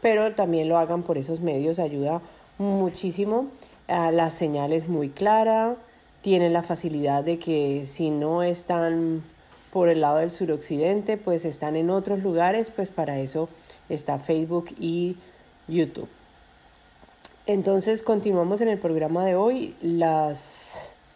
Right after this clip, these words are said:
promociones al cinco veinticuatro, diecisiete, nueve uno. Cinco veinticuatro, diecisiete, nueve uno.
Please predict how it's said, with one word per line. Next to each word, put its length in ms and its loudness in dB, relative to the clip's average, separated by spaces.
promociones 1000 2
al 200 -4
cinco 440 0
veinticuatro, 720 0
diecisiete, 1000 0
nueve 480 4
uno. 300 0
Cinco 340 -2
veinticuatro, 680 -2
diecisiete, 1000 0
nueve 640 2
uno. 460 2